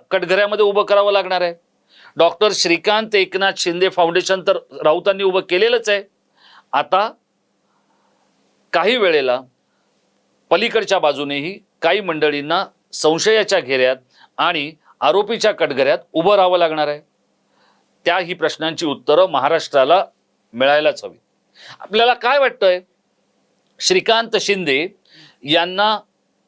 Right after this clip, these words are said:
कोंडीत पकडण्याची, त्यांना जेरीस आणण्याची संधी मातोश्रीने गमावली, कल्याणमध्ये ठाकरेंनी मॅच फिक्सिंग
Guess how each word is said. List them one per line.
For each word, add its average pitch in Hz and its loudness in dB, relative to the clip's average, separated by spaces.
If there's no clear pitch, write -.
कोंडीत 196 2
पकडण्याची, 165 -2
त्यांना 180 -2
जेरीस 190 0
आणण्याची 185 -4
संधी 170 -2
मातोश्रीने 196 0
गमावली, 151 -2
कल्याणमध्ये 214 0
ठाकरेंनी 190 0
मॅच 165 -4
फिक्सिंग 185 -2